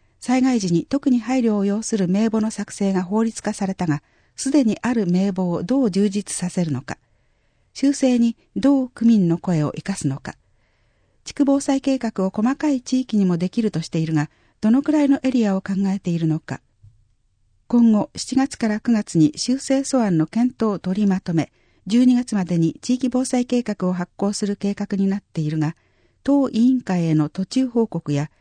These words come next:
パブリックコメントで幅広い区民意見の聴取をすべきなどの質疑を行いました。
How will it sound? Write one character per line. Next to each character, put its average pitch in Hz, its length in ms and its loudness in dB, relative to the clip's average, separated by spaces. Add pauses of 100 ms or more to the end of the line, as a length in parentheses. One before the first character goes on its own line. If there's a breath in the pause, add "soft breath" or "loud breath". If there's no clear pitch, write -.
(220)
パ 208 140 0
ブ 269 140 0
リ 285 100 0
ッ - 80 -18
ク 254 140 -4
コ 254 120 -2
メ 214 140 4
ン 208 60 -4
ト 160 160 -4
で 156 120 -2
幅 202 220 -8
広 277 300 2
い 240 40 -4
区 - 140 -4
民 240 300 6
意 - 60 -8
見 202 220 0
の 190 80 -2
聴 220 220 -2
取 185 220 -6
を 170 100 -4
す 165 160 -6
べ 185 140 -4
き - 260 -8 (480)
な 254 140 2
ど 247 120 2
の 196 240 2
質 - 240 -4
疑 175 160 4
を 147 100 -2
行 - 240 -10
い 127 220 -8
ま 131 120 -10
し - 140 -12
た。 - 120 -14